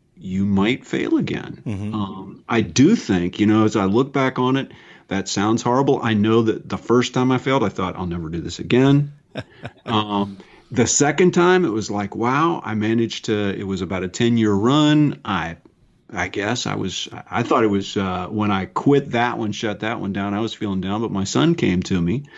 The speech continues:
Speaker 1: He was a young adult by this time. He said, "Dad,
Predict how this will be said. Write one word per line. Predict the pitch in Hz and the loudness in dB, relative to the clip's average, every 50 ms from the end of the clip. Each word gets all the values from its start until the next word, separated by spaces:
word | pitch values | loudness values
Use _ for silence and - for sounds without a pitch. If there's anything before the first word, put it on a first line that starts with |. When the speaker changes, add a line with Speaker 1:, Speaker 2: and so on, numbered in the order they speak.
| - - - - | -20 -18 -18 -2
Speaker 1:
He | - 117 117 | 2 4 6
was | 110 107 104 95 98 | 6 6 6 4 4
a | 104 104 98 95 95 | 2 2 2 2 0
young | 101 104 101 101 107 113 | 2 2 2 4 4 4
adult | 110 98 - 95 95 95 87 | 2 2 2 0 0 0 -2
by | 98 95 95 | -4 -4 -2
this | 95 95 95 | -2 -4 -4
time. | - - 101 98 | -4 -4 -2 -2
He | 98 98 | -2 -2
said, | - - 101 95 | -2 -4 -4 -2
"Dad, | 92 101 101 101 98 95 92 92 | -2 -2 0 0 -2 -2 -4 -6